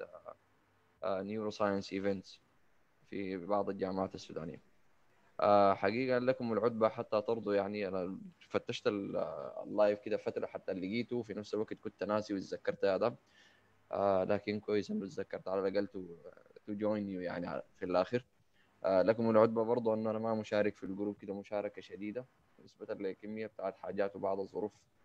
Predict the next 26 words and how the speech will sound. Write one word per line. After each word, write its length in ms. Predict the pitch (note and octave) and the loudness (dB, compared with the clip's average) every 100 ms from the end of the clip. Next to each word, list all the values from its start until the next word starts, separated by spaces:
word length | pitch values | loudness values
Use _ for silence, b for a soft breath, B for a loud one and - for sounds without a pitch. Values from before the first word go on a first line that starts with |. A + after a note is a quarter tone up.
| _ _ _ _ - - - | _ _ _ _ -20 -14 -6
فالمهم 1160 | F#2+ F#2+ F2+ F2+ E2 D#2+ F2 F#2+ G#2+ A2+ A2+ | -4 -2 -4 -4 -2 -2 -4 -8 -4 -2 0
إن 60 | A2 | -2
شاء 240 | G2+ A2+ | 0 0
الله 220 | G#2+ G#2+ G#2+ | 2 0 0
منها 520 | A2 A2 G#2 G2+ G2+ - | -2 -2 0 -2 -4 -10
نحاول 320 | - G#2 G#2 | -4 0 0
إنه 280 | G2+ G2+ G2 G2+ | -2 -4 -6 -10
نشتغل 360 | - G2 F#2+ | -8 -6 -4
أكتر 260 | G2 - - | -6 -8 -8
وأكتر. 320 | E2+ - - - _ _ _ _ _ _ - | -8 -8 -14 -14 _ _ _ _ _ _ -4
آه، 160 | G2+ G2 | 2 2
على 200 | F#2 G2 | 4 2
السيرة 300 | - B2 A#2 | 0 -2 0
دي 100 | A#2 | 4
يا 240 | A#2 G2 | 4 4
دكتور 360 | F#2+ - G#2+ G2+ | 2 -2 0 0
أنور، 480 | A#2 A#2 G2+ F#2+ F#2 | 0 -2 -4 -6 -4
فجأة 180 | A#2+ A#2 | 0 0
كده 300 | G#2+ G2+ A2+ | 0 -2 -2
لقيت 360 | G#2 G2+ A2+ A2 | -2 -2 -2 -4
نفسي 240 | F#2+ - | -6 -4
ما، 280 | G#2+ G#2+ G2+ | 2 4 4
ما 280 | G#2 A2 G2+ | 2 4 2
أدمن 280 | G2+ F#2+ | 2 -6
تبع 280 | F#2+ F#2 F2+ | -8 -6 -4
ال-، 180 | F2+ E2+ | -6 -10